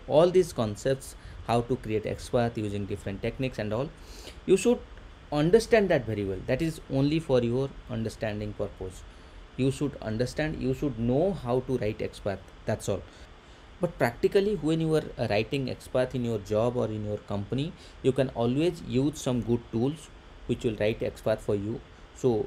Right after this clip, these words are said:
you can save your time and, uh, write more test cases rather than spending lot of time in writing XPath and all,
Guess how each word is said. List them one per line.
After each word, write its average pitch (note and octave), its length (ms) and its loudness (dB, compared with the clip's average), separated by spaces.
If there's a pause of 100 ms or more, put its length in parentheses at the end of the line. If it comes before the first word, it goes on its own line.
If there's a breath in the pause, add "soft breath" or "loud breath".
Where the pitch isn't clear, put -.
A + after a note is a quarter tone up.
you B2 100 2
can A2+ 240 -2
save A#2+ 320 2
your A2+ 160 2
time G#2+ 400 -2 (100)
and, G#2 320 -4 (640 loud breath)
uh, G#2+ 180 0
write A#2+ 380 2 (220)
more B2+ 480 6 (300)
test - 260 -2
cases B2+ 500 0 (220)
rather G#2 320 -2
than G#2 280 -6 (760)
spending G#2 520 -4
lot G2 200 -4
of G#2+ 180 -6
time G2+ 300 -2
in G2+ 100 -6
writing F#2+ 380 -8
XPath G#2 400 -4
and G#2 140 -6
all, A#2 140 -6